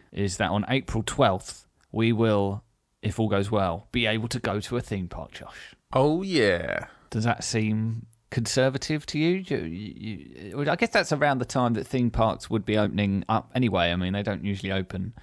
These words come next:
Speaker 1: until the spring here, so it's not a huge delay. I mean, d-, or is it May that they normally open? I must admit, I, I'm not too sure.
Speaker 2: I, it feels too, it feels, it's so long ago now, Tom, I couldn't even tell you.
Speaker 1: Fair enough. <laughs>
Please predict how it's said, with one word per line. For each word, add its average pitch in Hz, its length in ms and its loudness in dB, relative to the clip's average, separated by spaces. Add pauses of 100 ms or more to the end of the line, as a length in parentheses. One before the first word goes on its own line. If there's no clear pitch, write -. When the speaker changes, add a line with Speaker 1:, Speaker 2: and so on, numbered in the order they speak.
(240)
Speaker 1:
until 98 240 -2
the 101 80 -4
spring 92 540 -2 (1120)
here, 92 460 -2
so 110 140 -4
it's 95 180 -6
not 113 260 2 (240)
a 101 80 -2
huge 98 840 -2 (480)
delay. 92 380 2
I 92 60 -2
mean, 107 180 -2
d-, 120 140 -4 (240)
or 120 160 -4
is 117 160 -4
it 135 100 -2
May 135 260 2
that 95 140 -2
they 95 140 0
normally 95 320 0
open? 90 280 -2
I 95 60 -2
must 104 220 -4
admit, 101 180 -2
I, 98 240 -2
I'm 98 140 -2
not - 160 -6
too - 160 -2
sure. 107 380 -2 (260)
Speaker 2:
I, - 180 -6 (120)
it - 160 -6
feels 160 300 4
too, 117 320 2
it 101 160 -4
feels, - 280 -4
it's 107 180 -4
so 147 240 6
long 113 180 4
ago 104 220 4
now, 104 160 4
Tom, 104 380 -2
I 110 140 0
couldn't 107 340 -2
even 101 220 -2
tell 101 260 -4
you. 117 100 -12 (200)
Speaker 1:
Fair 110 260 2
enough. - 480 -8
<laughs> - 40 -20